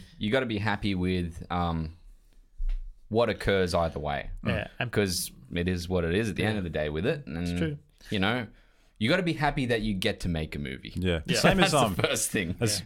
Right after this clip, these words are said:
Speaker 2: Yeah.
Speaker 3: uh, A-, Andy Murray said, th-, this, like, kinda relates to it when he was desperately trying to win a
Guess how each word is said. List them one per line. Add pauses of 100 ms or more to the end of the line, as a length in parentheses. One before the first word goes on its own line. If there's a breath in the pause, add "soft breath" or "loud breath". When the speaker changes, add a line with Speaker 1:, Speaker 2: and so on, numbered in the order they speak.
(120)
Speaker 2:
Yeah.
Speaker 3:
uh,
A-,
Andy
Murray
said, (580 loud breath)
th-,
this,
like,
kinda
relates
to
it
when
he
was (300)
desperately
trying
to
win
a